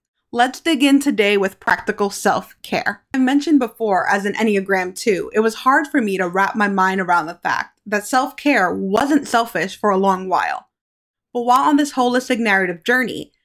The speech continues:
I realized that if I was consistently practicing practical self-care, my mindset was overall in a better place. And while there are plenty of individual tasks that could be listed as part of your practical self-care routines, these are eleven areas,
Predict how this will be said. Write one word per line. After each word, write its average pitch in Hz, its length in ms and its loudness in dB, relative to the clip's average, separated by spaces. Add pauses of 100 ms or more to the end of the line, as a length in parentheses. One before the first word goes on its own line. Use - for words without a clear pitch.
(260)
I 240 100 0
realized 233 480 0
that 196 100 0
if 190 120 -2
I 202 100 2
was 190 160 2
consistently 196 1040 -4
practicing 220 640 -4 (300)
practical 311 420 -2
self-care, - 640 -6 (320)
my 240 100 0
mindset 277 580 2
was 202 200 -2
overall 196 560 2
in 196 100 -2
a 180 80 -4
better 165 240 -2
place. - 540 -8 (460)
And 226 160 -4
while 226 200 2
there 214 100 2
are 202 220 -2
plenty 254 300 0
of 262 120 -2
individual 277 600 2
tasks 247 460 -2
that 196 140 -2
could 240 200 0
be 240 80 0
listed 226 400 -2
as 185 160 0
part - 320 -4
of 214 120 -2
your 208 120 0
practical 247 480 -2
self-care 226 520 0
routines, 190 680 -4 (560)
these 285 200 4
are 311 140 2
eleven 262 400 2
areas, 185 600 -2